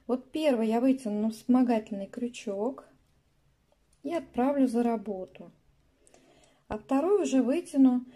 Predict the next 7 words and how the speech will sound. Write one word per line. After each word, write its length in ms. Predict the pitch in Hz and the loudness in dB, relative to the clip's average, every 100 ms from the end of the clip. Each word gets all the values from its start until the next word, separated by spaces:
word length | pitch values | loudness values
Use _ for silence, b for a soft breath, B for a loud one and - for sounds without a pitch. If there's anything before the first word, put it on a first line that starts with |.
| B B | B B
тем 260 | - 277 269 | 0 4 4
крючком, 440 | 262 262 - 359 | 4 -4 -6 -8
которым 480 | 349 240 254 269 247 | -4 -4 0 2 4
работаю. 720 | 240 233 196 190 190 180 180 - _ _ _ _ _ _ _ _ _ - - - - - _ _ _ _ | 2 -2 -6 -10 -10 -14 -16 -20 _ _ _ _ _ _ _ _ _ -20 -20 -20 -20 -20 _ _ _ _
Захожу 480 | 240 220 - 240 214 | -14 -12 -6 -4 -4
в 80 | 208 | -6
раскол, 760 | 208 208 - - 233 330 415 | -8 -10 -6 -4 -2 0 -2